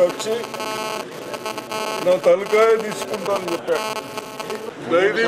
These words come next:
పైన ఆధారం పడ్డ రైతులు చాలా మంది ఉన్నారు కాబట్టి వాళ్ళు దానికి మొన్ననే ఒక చైర్మన్ వేశారు. మరి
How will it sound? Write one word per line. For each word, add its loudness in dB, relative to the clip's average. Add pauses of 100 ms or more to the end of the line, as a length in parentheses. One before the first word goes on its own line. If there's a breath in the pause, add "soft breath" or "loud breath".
పైన 4 (140)
ఆధారం 4 (320)
పడ్డ 0 (120)
రైతులు 2
చాలా 4
మంది -4
ఉన్నారు -4
కాబట్టి 0 (320)
వాళ్ళు 4 (4000)
దానికి 2 (560)
మొన్ననే 0
ఒక 0 (160)
చైర్మన్ 2
వేశారు. 0 (2250)
మరి 2